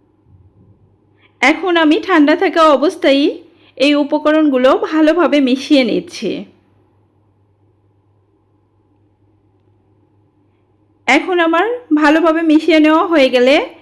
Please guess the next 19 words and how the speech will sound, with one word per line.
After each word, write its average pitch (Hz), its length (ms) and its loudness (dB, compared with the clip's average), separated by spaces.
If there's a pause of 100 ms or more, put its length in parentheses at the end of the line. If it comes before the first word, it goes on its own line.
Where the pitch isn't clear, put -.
(260)
এ 269 140 0
পর্যায়ে 302 420 0
আমি 254 160 0 (220)
চুলার 285 380 0
উপর 302 140 -2 (120)
দিয়ে 240 200 0
দিচ্ছি। - 320 -6 (160)
চুলার 311 380 0
উপর 339 160 -4 (160)
দিয়ে 247 200 0 (600)
অনবরত 302 600 0 (200)
এটা 262 200 0 (280)
নেড়েচেড়ে 311 520 2 (220)
রান্না 262 320 0
করতে 214 300 -4
হবে, 180 240 -4 (260)
নতুবা 277 360 0 (360)
লেগে 277 340 0
যাবে। 165 240 -6